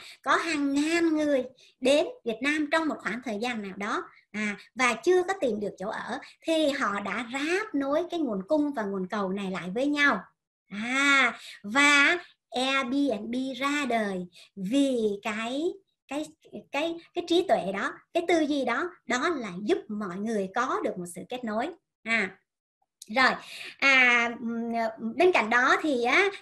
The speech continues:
chúng ta cũng có xe nè, xe máy nè, xe hơi nè, à, cũng có thể là chạy để không nè. À, và đặc biệt ở Mỹ này, người nào cũng có một chiếc xe hết, à, đang chạy đầy đường. À, và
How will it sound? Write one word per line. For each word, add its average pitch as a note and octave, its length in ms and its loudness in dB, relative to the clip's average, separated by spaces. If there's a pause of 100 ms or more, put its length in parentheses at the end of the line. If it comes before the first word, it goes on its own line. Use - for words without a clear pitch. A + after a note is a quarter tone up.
chúng E4 160 4
ta D#4+ 480 6 (160)
cũng A#3+ 240 -2
có D4+ 180 4 (100)
xe E4+ 340 6
nè, B3+ 140 2 (220)
xe D#4+ 100 0
máy D4+ 340 2 (100)
nè, A3+ 80 -2
xe D#4 140 -2
hơi E4 400 4
nè, A#3 200 0 (220)
à, A3 300 -2
cũng G#3+ 200 -2
có F4+ 100 0
thể C4 160 0
là D4+ 160 2
chạy G#3 320 -2
để G#3 220 0
không E4+ 260 2
nè. B3 160 0 (300)
À, G#3 280 -2
và B3 60 0
đặc C4 180 -4
biệt A#3+ 120 0
ở G#3+ 160 -4
Mỹ B3 260 -2
này, D4+ 180 -2
người C4 240 0
nào B3 220 -2
cũng A3 120 -6
có D4 100 -4
một D4+ 160 -2
chiếc D#4 160 -10
xe D#4+ 60 -2
hết, D4+ 300 -2 (300)
à, G#3+ 280 -4
đang D4+ 140 -4
chạy G#3+ 320 -4
đầy B3+ 220 -2
đường. A#3+ 240 2 (260)
À, G3+ 180 -6 (440)
và D4 320 0